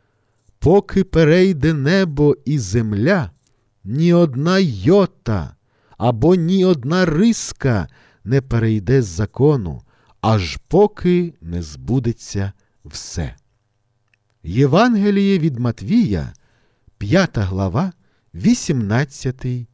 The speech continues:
вірш. Йота — це знак староєврейського алфавіту, за формою схожий на апостроф. Не то що буква,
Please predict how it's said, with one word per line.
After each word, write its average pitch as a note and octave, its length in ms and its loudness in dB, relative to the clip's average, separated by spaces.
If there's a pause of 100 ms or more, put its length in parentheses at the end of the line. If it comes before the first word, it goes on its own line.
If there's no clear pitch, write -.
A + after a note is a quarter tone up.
(200)
вірш. D2 640 -12 (1080)
Йота — D#2+ 800 -2 (640)
це C3+ 200 0
знак B2+ 500 -2
староєврейського D3+ 1300 0
алфавіту, D#3 840 -4 (640)
за G2+ 240 -2
формою F3 760 0 (320)
схожий A3 760 -2
на F3 200 -4
апостроф. - 920 -6 (1300)
Не A2 180 -2
то A#3 340 2
що - 580 -2
буква, F2+ 880 -2